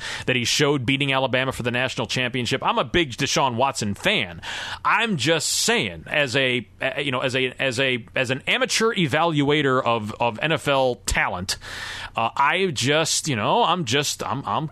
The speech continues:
I'm, I'm, I'm skeptical that what, what's going on there is sustainable, and, and from the standpoint either of him regressing from in, in his play or being injured because of the way that he, uh, that he does play, and he's now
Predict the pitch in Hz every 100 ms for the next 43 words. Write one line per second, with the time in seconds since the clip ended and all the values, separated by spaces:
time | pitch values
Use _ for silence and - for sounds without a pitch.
0 | - 95 135 117 120 104 135 113 131 -
1 | 175 - 117 117 127 117 120 - - -
2 | 113 113 127 - 113 123 - 117 127 147
3 | 113 110 117 117 107 117 - 151 156 113
4 | 104 107 - 143 143 156 151 - 135 -
5 | 180 170 - 180 175 165 156 - 147 156
6 | 151 139 139 131 107 - - - - -
7 | 175 160 131 139 120 143 143 156 139 127
8 | 123 120 127 123 127 131 123 120 - -
9 | 156 165 214 247 - - - 175 170 165
10 | 151 151 151 156 226 160 143 143 160 147
11 | 147 147 147 127 139 120 131 143 139 127
12 | 135 127 123 120 120 120 117 131 139 170
13 | 208 - 98 90 107 139 120 131 127 123